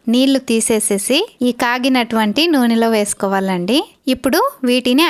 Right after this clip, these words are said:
ఐదారు సెకండ్లు మీడియం ఫ్లేమ్ మీద వేయించుకొని దీంట్లోకి రుచికి తగినంత సాల్ట్ వేసిండాను. కాల్ టీ స్పూన్ అంతా పసుపు వేసిండానండి. వీటిని ఒకసారి బాగా కలిపి దీంట్లోకి కొద్దిగా కరివేపాకు వేసిండానండి.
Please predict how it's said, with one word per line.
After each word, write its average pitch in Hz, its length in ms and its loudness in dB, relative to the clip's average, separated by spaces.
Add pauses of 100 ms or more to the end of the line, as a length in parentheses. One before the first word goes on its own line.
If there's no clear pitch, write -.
ఐదారు 233 360 0
సెకండ్లు 226 420 0 (160)
మీడియం 226 340 0
ఫ్లేమ్ 233 240 0
మీద 202 120 0 (120)
వేయించుకొని 190 600 -2 (640)
దీంట్లోకి 269 480 0
రుచికి 226 340 -2
తగినంత 208 380 0 (140)
సాల్ట్ 196 340 -2
వేసిండాను. 175 560 -2 (400)
కాల్ 208 240 -2
టీ 220 80 2 (100)
స్పూన్ 226 300 -2
అంతా 196 140 -2 (100)
పసుపు - 260 -4
వేసిండానండి. 170 720 -2 (500)
వీటిని 240 320 0
ఒకసారి 233 320 0 (100)
బాగా 202 240 -2 (100)
కలిపి 208 360 0 (340)
దీంట్లోకి 240 500 0
కొద్దిగా 214 320 0 (100)
కరివేపాకు 202 580 -2
వేసిండానండి. 180 760 -2